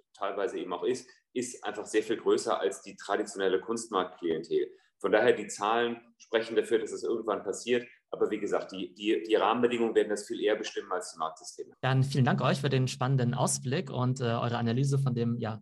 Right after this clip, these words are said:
Speaker 2: Kunstmarkt. So, das war das Panel zu digitaler Kunst von unserer Web drei Konferenz. Super spannende Einblicke, wie ich finde. Und weitere Keynotes und Panel-Diskussionen von der Web drei wird es auch diese Woche weiterhin im Podcast geben.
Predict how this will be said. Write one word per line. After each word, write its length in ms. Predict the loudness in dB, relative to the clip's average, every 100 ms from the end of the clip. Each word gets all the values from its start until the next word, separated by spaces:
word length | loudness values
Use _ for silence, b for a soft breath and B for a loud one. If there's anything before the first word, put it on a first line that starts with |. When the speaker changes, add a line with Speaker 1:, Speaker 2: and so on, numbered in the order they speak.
| _
Speaker 2:
Kunstmarkt. 640 | 0 0 2 0 2 2 -2 -10 B B _
So, 320 | -2 4 4 6
das 260 | 2 4
war 80 | 2
das 140 | 2
Panel 320 | 0 0 0 0
zu 220 | -2 -2
digitaler 440 | -2 -4 0 0
Kunst 420 | 2 2 0 -4 -16
von 260 | -4 0 2
unserer 340 | 2 2 2
Web 140 | 2 2
drei 160 | 0
Konferenz. 600 | 0 -4 -2 -2 -2 -8 -16 _ -8
Super 300 | -2 0 0
spannende 300 | 2 2 2
Einblicke, 280 | 0 -2
wie 60 | -4
ich 100 | -2
finde. 320 | 0 0 0 -6 _ _
Und 160 | 0 4
weitere 300 | 4 4 0
Keynotes 500 | 2 4 4 4 0
und 220 | 0 0
Panel-Diskussionen 640 | 2 2 2 -2 0 2 2
von 160 | 2
der 100 | 2
Web 140 | 2 2
drei 340 | 4 4 4 0 b b
wird 160 | -2 0
es 120 | 0
auch 160 | -2 -2
diese 240 | -2 0
Woche 220 | 0 2
weiterhin 340 | 0 2 0 0
im 80 | -2
Podcast 340 | -2 -4 -4
geben. 240 | -4 -4